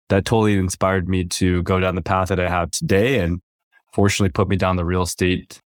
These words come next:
entrepreneurship arena. Uh, so started investing in two thousand twelve while I was a sales engineer for an industrial robotics company. I'd fly out to Chicago on weekends,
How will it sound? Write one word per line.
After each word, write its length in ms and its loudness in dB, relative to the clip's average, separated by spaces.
entrepreneurship 840 0
arena. 500 0
Uh, 200 -2
so 380 -2
started 300 0
investing 400 0
in 40 0
two 180 0
thousand 480 0
twelve 540 0
while 680 2
I 240 0
was 300 -2
a 360 0
sales 340 0
engineer 460 0
for 80 -2
an 100 2
industrial 640 0
robotics 500 0
company. 460 0
I'd 160 0
fly 220 2
out 80 -2
to 100 -2
Chicago 500 0
on 160 0
weekends, 680 0